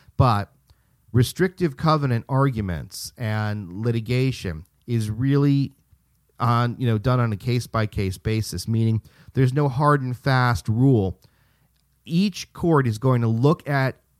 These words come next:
each agreement separately and say, "Does this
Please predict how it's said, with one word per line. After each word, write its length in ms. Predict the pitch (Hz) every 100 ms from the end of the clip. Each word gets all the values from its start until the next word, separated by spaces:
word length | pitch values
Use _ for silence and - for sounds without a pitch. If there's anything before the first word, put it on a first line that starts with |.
| -
each 360 | 170 196 -
agreement 560 | 156 120 135 190 160 117
separately 540 | - 185 - 131 113
and 120 | 104 107
say, 280 | - 131
"Does 240 | 113 113 107
this 320 | 156 151 -